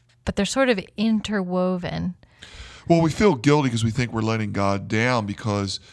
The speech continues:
Speaker 2: we hear so much about faith. That's why we don't talk about it in the church, because we're supposed to be faith-driven.
Speaker 1: Mm-hmm.
Speaker 2: But remember Thomas, he said, "Thomas, you know," and he said, "Thomas, you're blessed 'cause you've seen, but there's gonna be people that are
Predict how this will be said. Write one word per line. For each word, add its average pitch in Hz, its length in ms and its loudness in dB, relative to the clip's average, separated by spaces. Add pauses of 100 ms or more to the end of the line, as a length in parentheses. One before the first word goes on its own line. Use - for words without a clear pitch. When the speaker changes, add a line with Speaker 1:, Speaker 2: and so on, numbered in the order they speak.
(420)
Speaker 2:
we 110 160 -2
hear 110 260 -2
so 113 280 -2
much 104 240 -4
about 92 320 -6
faith. 120 280 -4
That's 120 180 -8
why 117 100 0
we 107 100 -2
don't 98 160 -6
talk 98 160 -6
about 95 220 -4
it 92 40 -8
in 95 40 -12
the 92 80 -14
church, 143 340 -8
because 101 300 -12
we're 101 80 -8
supposed 101 220 -8
to - 60 -18
be 95 60 -12
faith-driven. 104 880 -6
Speaker 1:
Mm-hmm. 208 240 -2 (580)
Speaker 2:
But 135 180 0
remember 131 420 -4
Thomas, 127 580 -4
he 110 80 -6
said, 110 180 -6
"Thomas, 147 400 -4
you 123 60 -4
know," 117 280 -2 (600)
and 110 100 -6
he 123 60 -4
said, 117 180 -4
"Thomas, 156 340 -4
you're 165 120 -4
blessed 143 400 -4
'cause 113 160 -8
you've 107 140 -6
seen, 156 220 -4
but 135 60 -8
there's 147 140 -6
gonna 160 100 -10
be 120 80 -4
people 123 300 -4
that 113 120 -4
are 107 200 -2